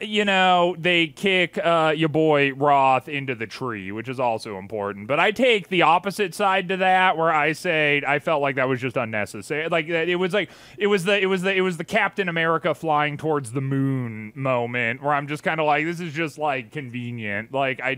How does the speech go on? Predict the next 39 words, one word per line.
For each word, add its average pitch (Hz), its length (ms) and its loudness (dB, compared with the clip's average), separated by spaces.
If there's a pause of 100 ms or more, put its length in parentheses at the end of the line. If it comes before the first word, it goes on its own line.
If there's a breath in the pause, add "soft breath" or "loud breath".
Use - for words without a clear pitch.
(140)
like, 135 220 -6
I 139 80 -2
didn't, 143 240 -6
I 147 100 2
didn't 151 200 -2
really 143 200 2
see 147 180 0
any 139 140 0
real 127 300 0
character 127 460 0
motivation 117 640 -2
for 123 100 0
him 120 140 -4
to 113 80 -8
get 107 160 -10
kicked 123 260 -4
into 113 220 -6
a 104 80 -4
tree 117 440 -6 (440 loud breath)
other 180 760 0
than 147 800 2
that 135 420 2
so 127 400 0
they 123 180 0
could 123 300 -4
show 123 420 2
later 117 520 -2
that 110 260 -4
the 110 180 0 (120)
Hulk 120 360 -2
shit 110 480 -4
is 110 300 -8
coursing 127 480 -2
through 113 180 -2
his 107 180 -4
veins 107 340 -4
and 98 100 -10
healing 107 380 -6
him. 165 180 -6